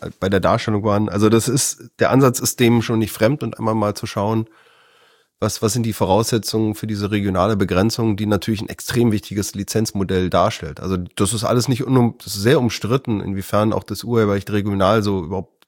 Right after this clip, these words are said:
begrenzt werden kann und ob das abspaltbare Märkte überhaupt noch sind, weil im Internet prinzipiell wirklich alles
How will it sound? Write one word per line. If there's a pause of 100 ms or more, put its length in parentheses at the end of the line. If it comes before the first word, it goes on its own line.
begrenzt
werden
kann
und
ob
das
abspaltbare
Märkte
überhaupt
noch
sind, (280)
weil (160)
im
Internet
prinzipiell
wirklich
alles